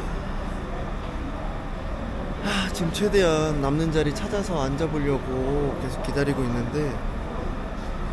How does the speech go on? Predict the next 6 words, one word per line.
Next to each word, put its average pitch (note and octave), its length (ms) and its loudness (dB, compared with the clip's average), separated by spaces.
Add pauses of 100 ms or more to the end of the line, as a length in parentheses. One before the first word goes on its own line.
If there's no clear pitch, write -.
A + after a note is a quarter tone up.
아, B2 80 0
역시나 C3 560 0 (300)
계속 C#3+ 280 0 (2000)
풀이네요, F#3+ 460 0 (520)
모든 C#3+ 240 0
자리가. A#2 300 -2